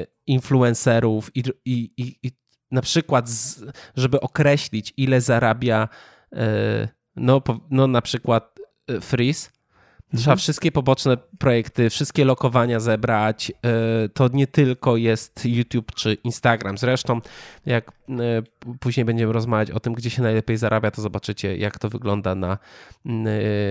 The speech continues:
Speaker 1: na Instagramie na przykład.
Speaker 2: Ja, ja muszę powiedzieć, że, że to, to jest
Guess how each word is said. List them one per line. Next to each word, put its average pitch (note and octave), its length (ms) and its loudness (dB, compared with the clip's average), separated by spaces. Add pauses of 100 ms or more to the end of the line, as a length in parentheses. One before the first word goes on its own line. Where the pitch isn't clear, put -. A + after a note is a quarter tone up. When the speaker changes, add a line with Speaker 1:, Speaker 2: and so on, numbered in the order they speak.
(440)
Speaker 1:
na F#2+ 720 0
Instagramie B2+ 600 -4
na G2+ 60 -12
przykład. - 300 -18 (520)
Speaker 2:
Ja, F#3 140 0
ja G3+ 100 0
muszę G#3 180 0
powiedzieć, F3+ 420 2
że, C#3 380 4
że B2+ 420 0 (140)
to, D#3 140 0
to D3+ 100 0
jest C#3+ 120 0